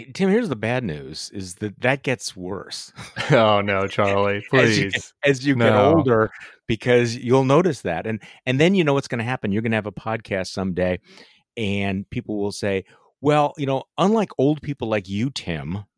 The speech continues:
Speaker 1: those
Speaker 2: Oh,
Speaker 1: of
Speaker 2: yeah.
Speaker 1: us that are on,
Speaker 2: <laughs>
Speaker 1: what, what will be the version of, of Snapchat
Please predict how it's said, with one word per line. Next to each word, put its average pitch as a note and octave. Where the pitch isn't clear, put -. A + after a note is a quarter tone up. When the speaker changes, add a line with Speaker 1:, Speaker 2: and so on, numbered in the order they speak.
Speaker 1:
those C#3+
Speaker 2:
Oh, E3+
Speaker 1:
of -
Speaker 2:
yeah. -
Speaker 1:
us C#3
that C3
are A#2+
on, A2
Speaker 2:
<laughs> A2+
Speaker 1:
what, C#3
what E3
will D3+
be C#3
the A#2+
version A2+
of, G2
of G#2+
Snapchat A2